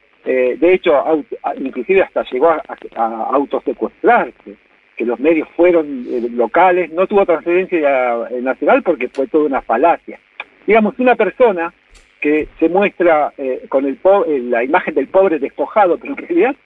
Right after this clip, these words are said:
es una persona que él mismo politizó su lugar, ¿sí? Él mismo generó esto. Y eso trajo consecuencias hacia la gente, porque hubo, este, agresiones no solo verbales, eh,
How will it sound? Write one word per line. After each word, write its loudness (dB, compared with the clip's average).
es -12
una 2
persona 0
que 2
él 0
mismo 0
politizó 0
su 0
lugar, 0
¿sí? -2
Él 0
mismo 2
generó 2
esto. -12
Y 2
eso 0
trajo 0
consecuencias 0
hacia -2
la -6
gente, -8
porque -4
hubo, 0
este, -4
agresiones 2
no -2
solo 0
verbales, 2
eh, -2